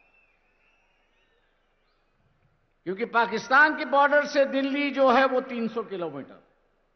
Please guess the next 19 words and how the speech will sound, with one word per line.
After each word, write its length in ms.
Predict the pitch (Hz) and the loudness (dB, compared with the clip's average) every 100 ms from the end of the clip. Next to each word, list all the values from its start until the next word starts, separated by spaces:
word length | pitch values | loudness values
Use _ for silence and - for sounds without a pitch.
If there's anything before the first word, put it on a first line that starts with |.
| _ _ _ _ _ _ _ _ _ _ _ _ _ _ _ _ - | _ _ _ _ _ _ _ _ _ _ _ _ _ _ _ _ -2
चाइना 420 | 214 254 285 320 | 0 2 2 2
की 180 | 277 302 | 0 -6
बॉर्डर 440 | 226 269 311 311 | -2 0 2 2
से 440 | 311 233 170 - - - _ _ _ _ _ _ _ _ _ _ _ _ _ _ _ _ _ _ 120 | 2 -2 -2 -6 -18 -20 _ _ _ _ _ _ _ _ _ _ _ _ _ _ _ _ _ _ -6
दिल्ली 340 | 196 285 302 | -4 -2 0
हम 240 | 302 269 269 | 2 2 0
लोग 120 | 269 | 0
देखा 360 | 254 240 247 | 0 2 2
जाए 220 | 254 240 240 | 4 2 2
तो 120 | 226 | -2
पाँच 260 | 202 214 | 0 0
सौ 140 | 202 214 | 0 -6
किलोमीटर 520 | 202 196 208 202 202 | -4 -4 -4 -6 -6
बॉर्डर 420 | 175 180 180 185 | -2 -2 0 0
है। 480 | 175 175 139 - - | 2 0 0 -6 -8
और 140 | 160 180 | -4 -2
इसलिए 320 | 175 - 214 | -4 -6 -4
उन्होंने 440 | 214 190 196 196 | -4 -4 -4 -6
कहा 580 | 190 185 185 196 175 - | -4 2 4 4 2 -2